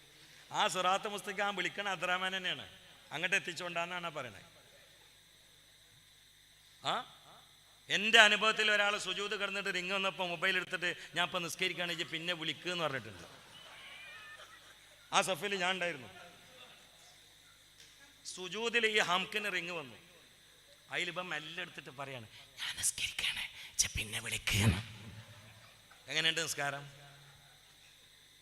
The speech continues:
ദീനിന്റെ നിയമങ്ങളും ശരീഅത്തിന്റെ അഹ്കാമുകളൊക്കെ പൊളിഞ്ഞു പോയില്ലേ? ഇപ്പൊ ഈ നബിദിനത്തിന് ഒരു സ്ഥലത്ത് ഒരു ചങ്ങായി മാല, ഏ,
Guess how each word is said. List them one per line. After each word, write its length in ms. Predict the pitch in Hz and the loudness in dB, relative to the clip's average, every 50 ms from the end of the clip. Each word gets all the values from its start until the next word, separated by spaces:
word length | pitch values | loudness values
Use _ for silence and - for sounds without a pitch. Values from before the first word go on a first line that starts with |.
| - - - - - - - - - - - - - - - - - - - - - - - - - - - - - - - 110 113 139 | -20 -20 -20 -20 -20 -20 -20 -20 -20 -20 -20 -20 -20 -20 -20 -20 -20 -20 -20 -20 -20 -20 -20 -20 -20 -20 -20 -20 -20 -20 -20 -16 -8 -6
ദീനിന്റെ 540 | 156 185 214 247 262 285 277 269 269 262 | -4 -4 -2 -2 -2 -4 -2 0 0 0
നിയമങ്ങളും 580 | 240 226 214 226 233 233 233 240 233 233 233 226 | 0 2 0 0 0 -2 -4 -4 -4 -2 -2 -2
ശരീഅത്തിന്റെ 600 | - - 185 185 214 226 226 226 - 240 233 226 | -2 -2 -2 -2 -2 -2 -4 -4 -4 -6 -2 0
അഹ്കാമുകളൊക്കെ 680 | 208 185 160 151 - - 214 214 214 214 214 214 185 202 | 0 0 0 -2 -4 -6 -6 -4 -2 -2 -4 -4 -4 -6
പൊളിഞ്ഞു 420 | 180 - 170 175 165 165 180 196 | -10 -8 -6 -6 -6 -4 -4 -4
പോയില്ലേ? 360 | 196 185 185 185 185 175 170 160 | -4 -2 0 0 2 2 0 0
ഇപ്പൊ 480 | 131 110 - - - - - - 180 | -2 -4 -10 -14 -18 -18 -8 -2 -2
ഈ 60 | 190 | 0
നബിദിനത്തിന് 640 | 185 180 165 156 170 170 185 190 185 180 190 180 175 | 0 0 -4 -4 -4 -4 -4 -4 -6 -6 -6 -6 -4
ഒരു 120 | 170 165 | -4 -4
സ്ഥലത്ത് 480 | 151 - 160 147 147 127 - 160 151 120 - - - - - - - - - | -4 -4 -4 -4 -4 -6 -8 -8 -10 -10 -12 -16 -20 -20 -20 -20 -20 -14 -8
ഒരു 100 | 156 165 | -6 -4
ചങ്ങായി 400 | 160 156 156 156 160 160 170 170 | -4 -2 -2 -2 0 0 0 0
മാല, 460 | 165 151 151 147 147 151 156 165 170 | 0 -2 -2 0 0 2 2 0 0
ഏ, 40 | 175 | -2